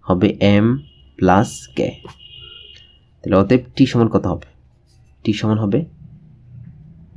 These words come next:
তিনশো by এম প্লাস কে, এখানে গুণ অবস্থায় আছে, ওই পাশে গেলে হবে ভাগ, তাহলে এম প্লাস কে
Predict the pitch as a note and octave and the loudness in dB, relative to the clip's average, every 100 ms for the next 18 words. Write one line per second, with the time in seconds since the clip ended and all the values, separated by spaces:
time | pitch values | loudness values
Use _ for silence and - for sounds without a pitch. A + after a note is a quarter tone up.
0 | - - - A2+ G#2 A2 G2+ G#2 G2 C#2+ | -20 -12 0 0 2 0 2 4 4 2
1 | - _ _ _ _ _ _ _ _ - | -8 _ _ _ _ _ _ _ _ 2
2 | A2+ A2+ B2 - C3 A#2+ G#2 A#2 A#2 A2+ | 2 2 0 2 2 2 4 4 4 2
3 | G#2+ A2 G#2+ A2 G#2+ A2 G2 F#2 F#2+ F#2+ | 0 0 0 0 2 2 2 -2 0 -2
4 | A#2 - - - _ _ - - - G2+ | -2 -14 -20 -20 _ _ -4 -2 0 2
5 | G#2+ B2+ B2 F#2 F#2+ B2+ - - - - | 4 2 0 0 2 0 -6 -10 -10 -10